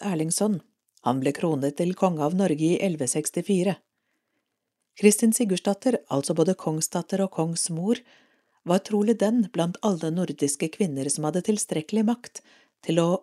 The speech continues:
få plass på et sted av så høy rang. Hellig Olav, Rex Perpetus Norvegiae, Norges evige konge, i fødselskirken i Betlehem.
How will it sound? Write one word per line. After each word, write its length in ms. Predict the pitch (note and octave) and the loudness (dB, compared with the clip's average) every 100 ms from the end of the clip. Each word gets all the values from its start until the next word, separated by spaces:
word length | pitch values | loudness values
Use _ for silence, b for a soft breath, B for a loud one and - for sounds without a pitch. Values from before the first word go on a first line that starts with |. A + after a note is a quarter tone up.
| _ | _
få 160 | - G#3 G#3+ - - | -2 0 0 -6 -10
plass 300 | E3 D#3+ - - | -8 -4 -4 -2
på 100 | G#3 | -2
et 140 | A3 | 0
sted 380 | - - F#3+ - | -2 -2 -2 -2
av 140 | G3 G3+ | -4 -4
så 260 | - F3+ G#3 | -4 -2 -2
høy 140 | G3 G#3+ | 0 0
rang. 180 | A#3 F#3 - _ _ _ _ _ _ _ _ _ _ | 0 -2 -4 _ _ _ _ _ _ _ _ _ _
Hellig 260 | - D3 C3 | 0 2 2
Olav, 320 | C3 D3 F#3+ - _ | 2 2 0 -4 _
Rex 320 | D3+ D#3 - - _ _ - | -4 -2 -2 -4 _ _ -8
Perpetus 600 | D3 D#3+ D#3+ E3+ - - | -6 -6 -6 -6 -8 -8
Norvegiae, 640 | F3+ E3+ D#3 D3 D3 F3 G#3 _ - | -6 -2 -2 0 0 -2 -4 _ -6
Norges 360 | E3 D#3+ C#3 - | -4 -4 -6 -2
evige 340 | E3+ D3 D3 C#3+ | -2 0 -2 -2
konge, 320 | E3+ D3 G3 b b b b - | -6 -4 -4 b b b b -8
i 60 | |
fødselskirken 840 | - C#3+ - D#3+ D#3+ F3+ F3 - F#3 | -4 -6 -4 -4 -4 -6 -6 -4 -2
i 20 | |
Betlehem. 520 | F3 D#3 - F3 F#3 | 0 0 -2 -6 -8